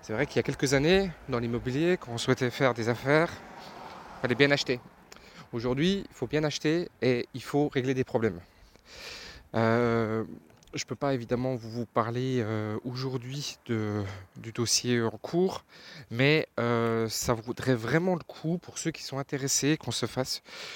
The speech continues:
une session privée, que je vous explique un peu, euh, un peu tout ça. Je pourrais vous expliquer les deux dossiers, euh, les deux dossiers sur lesquels on fait, euh, euh, plus de cent quatre-vingt mille euros de plus-value pour l'un, et puis pour l'autre, on va être aussi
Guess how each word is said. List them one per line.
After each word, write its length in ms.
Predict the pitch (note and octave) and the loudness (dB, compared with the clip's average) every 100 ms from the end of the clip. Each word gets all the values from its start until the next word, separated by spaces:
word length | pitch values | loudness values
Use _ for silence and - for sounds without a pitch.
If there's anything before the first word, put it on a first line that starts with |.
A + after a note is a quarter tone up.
| - - | -10 -4
une 140 | B2 | -2
session 360 | - C3 - C#3 | 2 4 4 2
privée, 460 | - D#3+ C#3+ F3 - - - _ _ | 0 0 2 2 0 -14 -20 _ _
que 100 | - | -6
je 60 | A#2+ | -4
vous 160 | B2 | -2
explique 360 | C#3 - F3+ - | -4 -2 -4 -2
un 100 | A#2+ | -4
peu, 320 | - D3+ C#3 | 0 4 4
euh, 60 | A2+ - - - - - | 2 -4 -14 -14 -10 -6
un 80 | A#2+ | -2
peu 160 | D#3+ | -2
tout 140 | - C3 | -2 0
ça. 360 | C3 B2 F3 | 2 4 2
Je 120 | E3+ | 0
pourrais 200 | - C#3 | -2 0
vous 180 | D3 C#3 | 2 2
expliquer 360 | D3+ - - G#3 | 0 -2 -2 0
les 80 | A#2 | 2
deux 180 | F#3 | 4
dossiers, 420 | D#3+ C3 - C3 F#3 - - _ _ _ - - - - - - - | 2 0 -2 -2 -4 -10 -20 _ _ _ -20 -20 -18 -14 -12 -8 0
euh, 260 | A#2 A2+ G#2 | 2 2 2
les 120 | A2 | 0
deux 100 | C#3+ | 0
dossiers 300 | D3 - D3 | 0 0 -2
sur 180 | - A2+ | -4 -6
lesquels 360 | - C3+ B2+ - - - - - | -4 -4 -4 -8 -14 -16 -18 -14
on 560 | G#2+ G2+ G#2+ G#2 G2+ G#2 | -12 -10 -8 -8 -8 -12
fait, 340 | - B2 B2+ A#2 | -6 2 2 2
euh, 520 | G#2 G#2+ G#2 G#2 G#2+ - _ - - - _ - | 0 0 0 2 -2 -4 _ -20 -20 -20 _ -12
euh, 640 | A2 G#2+ G2+ G2+ G2+ G2+ F#2+ - | -6 -4 -2 -2 0 -2 -4 -8
plus 160 | - C3+ | -4 -2
de 200 | A#2+ A2+ | 0 -2
cent 180 | - B2+ | 0 -2
quatre-vingt 360 | B2+ - A#2 | -2 -2 -2
mille 140 | A2+ A#2 | 0 0
euros 160 | A#2 | -2
de 280 | A2+ A2+ A2 - | -2 -4 -4 -6
plus-value 420 | B2 A#2 A#2+ B2 | -4 0 0 -2
pour 260 | - A2+ | -2 0
l'un, 380 | B2 B2+ D3+ D3 | 4 4 4 4
et 100 | C3 | 2
puis 260 | - - B2 | -2 -6 -6
pour 220 | - A#2 | -2 4
l'autre, 240 | C3+ - A2+ | 4 4 2
on 60 | |
va 100 | A2 | 4
être 140 | A#2 A#2 | 2 0
aussi 340 | - B2+ | -2 2